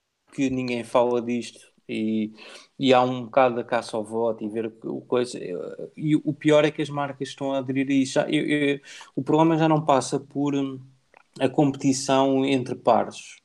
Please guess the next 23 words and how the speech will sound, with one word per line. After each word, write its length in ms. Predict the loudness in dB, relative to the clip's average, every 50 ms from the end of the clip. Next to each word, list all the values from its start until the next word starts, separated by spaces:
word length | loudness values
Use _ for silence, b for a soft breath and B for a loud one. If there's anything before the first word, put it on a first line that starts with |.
| b b b b b b b b 2
é 580 | 4 6 6 6 4 2 -2 -6 b b b b b b b b _ -20 _ -10 -8 -6
marcas 580 | 0 2 4 4 4 2 0 -6 -8 -6 -6 -10
e 40 |
pessoas 400 | -12 -12 -12 -8 -6 -6 -6 -6 -10
que 80 | -8 -6
realmente 440 | -4 -4 -4 -4 -6 -8 -8 -10 -10
movimentam 560 | -10 -10 -8 -6 -6 -4 -4 -6 -6 -4 -6 -4
o 20 |
mercado 600 | -4 -6 -8 -4 2 4 4 4 4 0 -8 -18
começarem 680 | _ -10 -8 -8 -2 -2 -2 0 0 -2 -2 -2 0 -2
a 60 | -2 -4
tomar 340 | -4 _ -2 0 2 2 2
isso 160 | 0 -2 -4
como 160 | -6 -8 -8
ferramenta 440 | -8 -6 -6 -4 -4 -4 -4 -6 -4
de 80 | -4 -4
avaliação. 680 | -2 -2 -2 -2 -2 -4 -6 -8 -6 -6 -6 -8 -10 -12
E 60 | -12
isso 220 | -12 -8 -6 -8
é 20 | -8
muito 340 | -8 -10 -16 -18 -18 -20 -12
perigoso, 540 | _ -4 -2 0 0 0 -2 -2 -6 -12 -20 b b b b b b b b _
porque, 380 | 2 4 4 4 4 0 -4